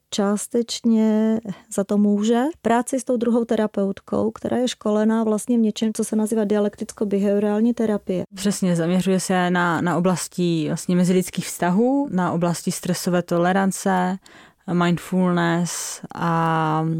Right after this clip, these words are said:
Speaker 2: emocí.
Speaker 1: Hmm.
Speaker 2: Vlastně to, co mi, to, co mi nešlo. Pomůže mi to jako se zarazit a uvědomit si, že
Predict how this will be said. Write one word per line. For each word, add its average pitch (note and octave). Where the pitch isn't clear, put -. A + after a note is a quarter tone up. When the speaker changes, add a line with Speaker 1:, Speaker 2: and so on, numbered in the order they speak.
Speaker 2:
emocí. E3
Speaker 1:
Hmm. A3
Speaker 2:
Vlastně F3
to, F3
co -
mi, E3
to, E3
co -
mi E3+
nešlo. D#3
Pomůže F3
mi E3+
to E3
jako E3
se -
zarazit E3+
a D#3+
uvědomit E3
si, E3+
že D#3+